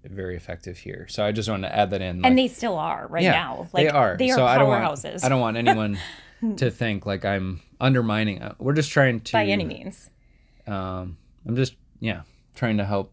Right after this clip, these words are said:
Speaker 1: my context and, and
Speaker 2: Yeah,
Speaker 1: how
Speaker 2: and, and this, this episode has nothing to do with whether or not Saint Peter's is working efficiently as a church or not, <laughs> because they are. I mean, we have amazing people doing amazing things,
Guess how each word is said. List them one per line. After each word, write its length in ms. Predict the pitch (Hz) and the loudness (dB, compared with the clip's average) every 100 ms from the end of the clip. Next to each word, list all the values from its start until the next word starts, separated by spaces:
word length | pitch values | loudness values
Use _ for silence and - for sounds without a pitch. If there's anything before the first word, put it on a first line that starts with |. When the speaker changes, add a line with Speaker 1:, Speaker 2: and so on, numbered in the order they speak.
| - | -10
Speaker 1:
my 260 | 113 107 98 | -2 0 0
context 680 | 107 95 90 98 95 - | -4 -6 -6 -8 -8 -6
and, 300 | 104 90 92 - | -6 -4 -6 -6
and 80 | 247 | -2
Speaker 2:
Yeah, 280 | 233 147 - | 0 -2 -8
Speaker 1:
how 220 | - 247 | 0 2
Speaker 2:
and, 200 | 247 240 _ _ _ - | 2 -2 _ _ _ -2
and 260 | 247 233 | 0 2
this, 440 | 240 339 - - - _ 208 | 0 0 -2 -4 -8 _ -4
this 240 | 247 285 | -4 0
episode 380 | 254 269 320 311 | -2 -2 -4 -4
has 200 | 262 202 | -4 -2
nothing 480 | 214 190 190 233 233 | -2 -2 -2 -4 -4
to 80 | |
do 240 | 180 185 196 | -4 -4 -2
with 280 | 226 175 185 | -2 -2 -2
whether 400 | 185 180 185 185 | -2 0 0 0
or 40 | |
not 420 | 185 160 165 190 - | -2 -4 -4 -6 -8
Saint 360 | 190 180 - | -8 -8 -10
Peter's 420 | - 165 175 202 180 | -10 -8 -6 -4 -6
is 140 | 160 | -6
working 380 | 160 160 175 160 | -4 -4 -4 -6
efficiently 580 | 151 156 - 165 165 160 | -6 -10 -8 -8 -6 -6
as 140 | 147 | -8
a 40 | 147 | -10
church 340 | - 147 - | -10 -10 -10
or 40 | - | -12
not, 220 | - - | -10 -4
<laughs> 40 | |
because 400 | 208 226 262 160 160 | -2 2 2 0 -10
they 240 | 175 175 156 | -4 -2 0
are. 240 | 139 - - | -4 -6 -8
I 60 | 180 | -6
mean, 180 | 165 | -4
we 120 | 170 190 | -4 -4
have 200 | 160 - | -4 -4
amazing 840 | 170 170 165 160 165 196 190 233 | -4 -2 -2 -4 -4 -4 -2 -2
people 520 | 233 180 - 156 165 - - - _ | -2 -6 -4 -4 -4 -8 -20 -20 _
doing 220 | 175 165 | -4 -2
amazing 460 | 165 165 170 196 180 | -2 -2 -4 -4 -6
things, 520 | 156 147 170 220 220 | -6 -6 -4 -6 -6